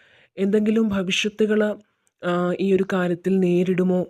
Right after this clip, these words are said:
അത്തരത്തിൽ ശരിയായ തീരുമാനമെടുക്കാൻ പ്രയാസപ്പെടുന്നു എന്നാണ് ഭഗവാൻ ഇവിടെ നൽകുന്ന സന്ദേശം. ശരിക്കും പറഞ്ഞാൽ ഇവിടെ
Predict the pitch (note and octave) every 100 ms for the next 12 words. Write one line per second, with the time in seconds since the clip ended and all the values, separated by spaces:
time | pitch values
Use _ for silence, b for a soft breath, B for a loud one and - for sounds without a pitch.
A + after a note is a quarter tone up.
0 | - _ _ _ _ F#3+ A3+ A3+ A#3 A#3+
1 | A3 G3+ G#3 G#3+ A3+ B3+ B3 G#3+ G#3 G#3
2 | G#3 G#3 F3+ F3 F3+ F3+ G3+ F3 E3 E3
3 | E3+ G3+ F#3+ F3 E3+ F#3+ - - E3 D#3+
4 | D#3 C4 - _ _ _ _ _ _ _
5 | _ E3 F#3+ F#3+ G3 A#3+ A3+ F3+ F3+ F3
6 | F3 E3+ F3 E3+ F3 D#3+ D#3+ D#3 F#3+ B3+
7 | - _ _ _ _ _ _ - A3 G#3
8 | A#3 A#3+ A#3 A#3 A#3+ E4 _ _ _ _
9 | _ _ G#3+ A3 A3 C4+